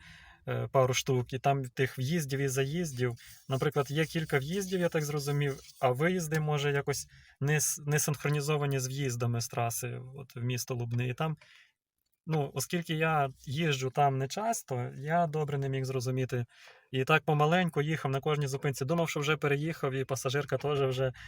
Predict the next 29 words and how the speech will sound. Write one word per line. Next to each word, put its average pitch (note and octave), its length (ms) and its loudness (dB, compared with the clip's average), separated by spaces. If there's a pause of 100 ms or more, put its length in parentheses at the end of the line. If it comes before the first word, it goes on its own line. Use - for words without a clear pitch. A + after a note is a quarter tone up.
(220)
ну, C3+ 240 0
пасажирка C3+ 540 -2
молодець, C3+ 440 0
не B2 80 -4
хвилювалася B2+ 640 2
нічого, A#2+ 460 0 (420)
але A#2+ 300 0 (120)
така - 160 0
спокійна B2 440 -2
була. A#2 300 -2 (920)
От, B2+ 340 -6
і... B2+ 440 0 (800)
і C#3+ 80 -6
що? A#2+ 280 0 (640)
І E3+ 180 -2
так - 200 -2
і F#3+ 40 2
не F3 100 2
переїхав, F3 440 -2
забрали C#3+ 480 4
її. C3 380 -2 (340)
А C3 80 -4
потім F3+ 260 4
в - 40 -2
Хоролі E3 340 2
мав C3 160 0
забрати B2+ 440 2
на C#3 120 2
трасі. A#2+ 460 0